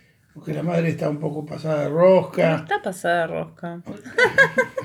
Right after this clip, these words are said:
Speaker 1: Te aseguro que no.
Speaker 2: Ella es normal.
Speaker 1: Pero ella tiene un objetivo, y, y su objetivo es construir una casa.
Speaker 2: Ella es la fuerte en la relación, eso es claro.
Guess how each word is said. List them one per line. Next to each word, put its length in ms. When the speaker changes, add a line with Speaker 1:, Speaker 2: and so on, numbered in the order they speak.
Speaker 1:
Te 140
aseguro 520
que 160
no. 180
Speaker 2:
Ella 280
es 60
normal. 920
Speaker 1:
Pero 200
ella 220
tiene 180
un 100
objetivo, 560
y, 60
y 160
su 140
objetivo 560
es 320
construir 480
una 160
casa. 320
Speaker 2:
Ella 260
es 60
la 120
fuerte 560
en 160
la 100
relación, 800
eso 240
es 120
claro. 500